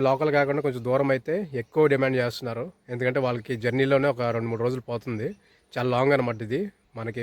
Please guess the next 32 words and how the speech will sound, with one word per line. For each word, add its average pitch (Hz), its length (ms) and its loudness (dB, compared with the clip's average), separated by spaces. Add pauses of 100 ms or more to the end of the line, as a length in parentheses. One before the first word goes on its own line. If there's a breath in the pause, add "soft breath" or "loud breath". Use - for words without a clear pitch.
(100)
బెంగళూరుకే 135 440 0 (100)
నూట 131 140 0 (560 soft breath)
ముప్పై 127 240 -4
కిలోమీటర్లు 127 480 2
ఇది. 120 120 0 (640 soft breath)
ఇక్కడ 127 220 0
నుంచి 131 200 0
రావాలంటే 135 500 2
మళ్ళీ 123 180 -2
ఇంకా 120 180 -2
వేరే 123 240 2
చోట 131 120 0 (120)
రావాలంటే 123 360 0
చాలా 120 180 0 (400 soft breath)
వాళ్ళకి 120 220 -2
ఒక 117 100 0 (100)
డే 131 160 4
అంతా 151 240 2
వేస్ట్ 131 200 -2
అయిపోతుంది, 120 280 -6
అంటే 151 140 -4
పని 143 200 -2
పోతుంది 123 260 -2
అనమాట. 107 220 -10 (460 soft breath)
So 143 60 -6 (200)
దానికి 156 340 2
వాళ్ళు 135 160 4
ఎక్కువ 156 220 -4
డబ్బులు 135 200 2
అయితే 123 140 -4
అడగడం 120 300 -2
జరుగుతుంది. 113 420 -6